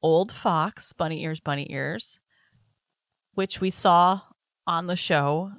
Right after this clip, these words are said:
Lord Lovett, portrayed by Clive Russell. Lord Lovett was a double dealer who chan-, changed his alliances to suit his own interests. Which is dirt. It's just dirty.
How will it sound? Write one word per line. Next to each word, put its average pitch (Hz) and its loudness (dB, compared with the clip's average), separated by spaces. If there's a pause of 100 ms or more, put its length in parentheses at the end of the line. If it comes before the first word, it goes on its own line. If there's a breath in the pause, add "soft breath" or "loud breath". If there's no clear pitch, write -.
(600)
Lord 165 0
Lovett, 175 0 (1160)
portrayed 175 -2
by 156 0
Clive 160 -4
Russell. 147 -4 (840)
Lord 185 4
Lovett 170 2
was 170 -2
a 175 -2
double 160 2
dealer 151 -2 (320 loud breath)
who 196 -12
chan-, 180 -2 (260)
changed 254 -2
his 240 -2
alliances 226 0
to 277 -4
suit - 0
his 196 -4
own 151 -2
interests. - -10 (1900 loud breath)
Which 185 -2
is 156 -4
dirt. - -10 (200)
It's 202 -6
just - -10
dirty. - -14